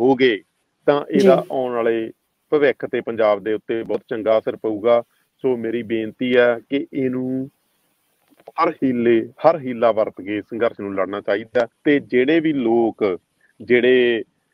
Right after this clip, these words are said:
Speaker 1: ਅਹ, ਪੰਜਾਬ ਦੇ ਸਾਹਿਤਕਾਰ ਨੇ, ਪੰਜਾਬ ਦੇ ਜਥੇਬੰਦੀਆਂ ਬਣੀਆਂ ਹੋਈਆਂ ਨੇ, ਲੋਕ ਪੱਖੀ, ਲੋਕ ਇਨਸਾਫ ਦੀਆਂ ਗੱਲਾਂ ਕਰਦੇ ਆ, ਉਹ ਬਹੁਤ ਹੱਦ ਤੱਕ ਹਜੇ ਤੱਕ ਚੁੱਪ ਬੈਠੇ ਆ ਤੇ ਉਹਨਾਂ ਨੇ
Speaker 2: ਹੂੰ।
Speaker 1: ਕੋਈ ਖਾਸ ਰਿਐਕਸ਼ਨ ਨਹੀਂ ਦਿੱਤਾ। ਸੋ ਇਹ ਗੱਲ ਵੀ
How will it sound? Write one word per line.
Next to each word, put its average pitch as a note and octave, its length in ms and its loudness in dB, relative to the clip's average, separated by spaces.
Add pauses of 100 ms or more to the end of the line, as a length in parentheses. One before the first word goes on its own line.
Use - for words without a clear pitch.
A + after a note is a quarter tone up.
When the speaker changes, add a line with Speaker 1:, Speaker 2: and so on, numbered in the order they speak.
(220)
Speaker 1:
ਅਹ, G#2 260 2
ਪੰਜਾਬ G#2+ 460 2
ਦੇ A2 100 -4
ਸਾਹਿਤਕਾਰ G#2 800 0
ਨੇ, G#2 420 -8
ਪੰਜਾਬ G2+ 600 -2
ਦੇ G#2 160 -4
ਜਥੇਬੰਦੀਆਂ G#2 720 -6
ਬਣੀਆਂ G2+ 400 -4
ਹੋਈਆਂ G2+ 400 -4
ਨੇ, G2+ 260 -2
ਲੋਕ G2+ 480 -6
ਪੱਖੀ, G2+ 480 -6
ਲੋਕ G#2 340 2
ਇਨਸਾਫ G#2 440 4
ਦੀਆਂ G#2 200 -4
ਗੱਲਾਂ G#2 300 2
ਕਰਦੇ G#2+ 340 4
ਆ, G#2 100 4 (400)
ਉਹ E3 280 4
ਬਹੁਤ C3 440 2
ਹੱਦ A#2 200 -2
ਤੱਕ A#2+ 240 0 (100)
ਹਜੇ A2+ 140 -6
ਤੱਕ A2+ 220 -6
ਚੁੱਪ - 280 -6
ਬੈਠੇ G#2+ 460 -6
ਆ C3 120 -2 (380)
ਤੇ C#3+ 200 -2
ਉਹਨਾਂ C3 280 -4
ਨੇ B2+ 80 -4
Speaker 2:
ਹੂੰ। G3+ 100 4
Speaker 1:
ਕੋਈ F#3+ 140 0
ਖਾਸ G2+ 320 -2
ਰਿਐਕਸ਼ਨ G#2+ 480 -4
ਨਹੀਂ A#2 140 -6
ਦਿੱਤਾ। B2+ 400 2
ਸੋ D#3 400 -4
ਇਹ D#3+ 200 2
ਗੱਲ B2+ 280 2
ਵੀ C#3+ 300 -4